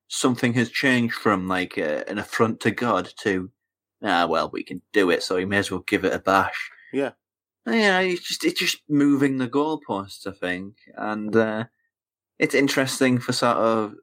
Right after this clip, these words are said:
Speaker 1: scientific progression.
Speaker 2: Yeah.
Speaker 1: It's also
Speaker 2: Um,
Speaker 1: terrifying.
Speaker 2: Yeah,
Speaker 1: But
Speaker 2: it's very terrifying 'cause you know someone's gonna mess up at some point. And they're already worried about this zombie deer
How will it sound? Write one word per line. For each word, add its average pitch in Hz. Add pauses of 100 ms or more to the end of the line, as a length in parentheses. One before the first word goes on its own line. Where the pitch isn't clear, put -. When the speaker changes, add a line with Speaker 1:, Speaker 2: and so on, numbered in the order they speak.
Speaker 1:
scientific 120
progression. 123 (320)
Speaker 2:
Yeah. 147 (460)
Speaker 1:
It's 175
also 160
Speaker 2:
Um, 117
Speaker 1:
terrifying. 98 (180)
Speaker 2:
Yeah, 107
Speaker 1:
But 101
Speaker 2:
it's -
very 101
terrifying 87
'cause 90 (300)
you 131
know 147
someone's 107
gonna 92
mess 85
up 80
at 80
some 90
point. 76 (480)
And 113
they're 113
already 120
worried 107
about 95
this -
zombie 95
deer 90